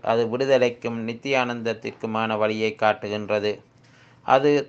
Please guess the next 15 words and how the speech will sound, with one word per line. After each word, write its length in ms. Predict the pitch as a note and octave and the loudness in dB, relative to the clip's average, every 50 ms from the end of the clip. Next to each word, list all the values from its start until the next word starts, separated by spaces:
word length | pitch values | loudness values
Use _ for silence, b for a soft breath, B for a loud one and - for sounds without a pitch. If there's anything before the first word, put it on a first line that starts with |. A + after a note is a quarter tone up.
| - - | -6 -6
நமக்கு 400 | B2+ B2+ C3 C3 A#2+ B2 - C3 B2 | -4 -4 -2 -4 -4 -2 0 2 4
ஆறுதல், 540 | A#2+ B2 C3 C3+ C3+ B2 B2+ B2+ B2+ A#2+ A#2 | 6 6 6 4 4 2 2 0 0 0 -4
திருப்தி, 540 | - B2+ C3+ C3+ B2+ - - B2+ A#2+ A#2+ A#2+ | -8 -8 -8 -8 -10 -10 -8 -6 -4 -4 -4
மன 280 | A#2 A#2+ B2 C3 C#3 C3+ C3 | -4 -4 -4 -2 0 0 0
அமைதி 400 | B2+ B2 B2 A#2 A2+ A#2 A#2 A2+ | 0 0 -2 -4 -4 -2 0 2
ஆகியவற்றை 640 | A2+ A#2 A#2 A#2 A#2 A2+ A2+ A2+ A2+ - - A2+ A2 | 2 2 2 0 0 -2 -2 -2 -4 -2 0 2 2
அளிக்கின்றது. 640 | G#2+ G#2 A2 G#2+ - A2 G#2+ G#2 G#2+ G#2+ G#2 G#2+ G#2+ - - - _ _ _ _ _ - | 2 2 0 -2 -6 -8 -4 -2 0 0 0 0 -2 -4 -6 -10 _ _ _ _ _ 2
வாரத்தில் 500 | A#2 B2+ C3+ C#3+ C#3 C3 - - C3 B2 | 4 4 6 4 2 0 -2 -2 0 2
ஒரு 200 | B2+ B2+ B2+ C#3 | 4 4 4 2
முறை 320 | C3 B2+ B2+ B2+ B2+ B2 | 2 2 4 4 4 4
நாட்-, 280 | A#2 A#2+ B2 B2+ - - _ _ _ _ - | 2 2 0 0 -2 -6 _ _ _ _ -6
நாட்குறிப்பின் 720 | A#2+ B2+ C3 B2+ - - C3+ B2+ B2 B2 - B2+ A#2+ A2+ | -4 -4 -4 -4 -4 -4 -4 -4 -4 -4 -4 -4 -4 -2
பக்கங்களை 560 | - A#2 A2+ - - B2 A#2+ A#2+ A#2+ A#2 A#2 A#2 | -2 -4 -2 -2 -2 -4 -2 0 0 0 0 0
கவனமாக 600 | - A#2+ A#2+ A#2+ A#2+ A#2 A#2 A2+ A2+ A2 A2 A2 | 0 0 0 0 0 0 0 0 0 2 0 0
திருப்புங்கள். 640 | A2 - A2+ A2 A2 - - A2+ A2 A2 A2 G#2+ G#2+ | -2 -4 -6 -6 -4 -4 -4 -4 -2 2 2 2 2